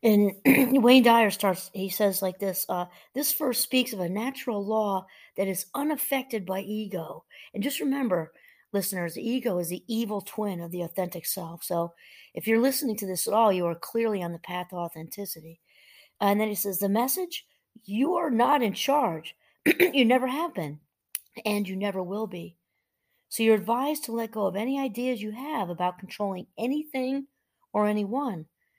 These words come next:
including yourself. It's a difficult lesson for most of us to learn.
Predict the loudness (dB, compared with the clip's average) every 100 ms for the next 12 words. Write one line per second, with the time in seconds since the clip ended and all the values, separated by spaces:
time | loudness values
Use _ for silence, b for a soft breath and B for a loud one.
0 | _ -8 -8 -6 -2 -2 -4 -6 -4 -4
1 | -6 -12 -20 _ _ _ _ _ _ _
2 | -4 -4 -2 -2 -2 -6 -2 -2 -2 -6
3 | -2 -2 -2 -4 -6 -6 -8 -4 -2 -2
4 | -4